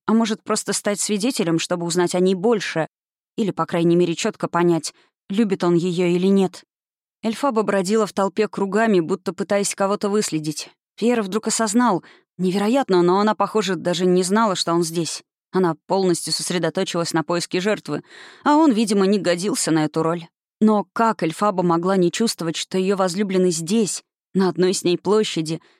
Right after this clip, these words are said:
под открытым небом, в котором ветер колышет снежные завесы? Из переулка между театром и соседней школой появилась фаланга штурмовиков. Они выстроились перед стеклянными дверями.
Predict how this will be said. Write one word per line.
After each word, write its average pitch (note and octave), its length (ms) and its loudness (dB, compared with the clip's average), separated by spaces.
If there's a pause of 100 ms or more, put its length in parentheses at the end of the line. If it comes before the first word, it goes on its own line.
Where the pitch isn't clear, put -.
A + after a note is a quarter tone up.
(100)
под B3+ 160 0
открытым A3 540 2
небом, F#3 320 2
в - 60 -10
котором F#3+ 420 0
ветер G3 340 -2
колышет F#3+ 460 -2
снежные F#3+ 460 0
завесы? G3 580 -2 (680)
Из - 160 -2
переулка G#3 460 0
между F3+ 300 0
театром F#3 420 0
и - 20 2
соседней F3 420 0
школой G#3+ 460 -2 (300)
появилась B3 420 2
фаланга G#3+ 420 0
штурмовиков. G3 840 -2 (360)
Они G#3+ 180 2
выстроились F3 540 0
перед F3 200 -2
стеклянными F3 540 2
дверями. E3+ 520 0